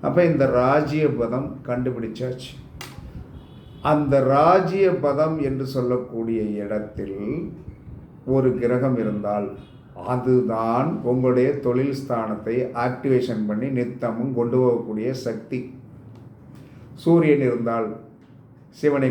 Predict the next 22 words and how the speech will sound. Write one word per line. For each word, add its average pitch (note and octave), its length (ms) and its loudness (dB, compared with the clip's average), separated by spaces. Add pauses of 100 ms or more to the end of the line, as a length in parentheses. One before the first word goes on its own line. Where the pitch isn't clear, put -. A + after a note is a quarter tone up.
பிடிக்கலாம், A2+ 440 -4 (120)
சந்திரன் C3+ 440 0
இருந்தால் A#2 360 -2
அம்மனை A#2+ 340 -2
பிடிக்கலாம், G#2+ 500 -2 (840)
செவ்வாய் C#3 400 4
இருந்தால் A#2 400 -2
முருகனை A#2 300 -2 (100)
பிடிக்கலாம், G#2+ 440 -4 (340)
புதன் C3+ 260 0
இருந்தால் A#2 400 0
பெருமாளை A#2 480 -2
பிடிக்கலாம், G#2+ 460 -4 (1200)
குரு D#3 180 6 (100)
இருந்தால் B2 420 2
சித்திரை-, C3 500 -2
சித்தர்களை C3+ 540 0
பிடிக்கலாம், G#2+ 480 -6 (800)
சுக்கிரன் D3+ 420 4
இருந்தால் A#2+ 380 -2
மகாலட்சுமியை B2+ 680 -2
பிடிக்கலாம். G#2+ 440 -6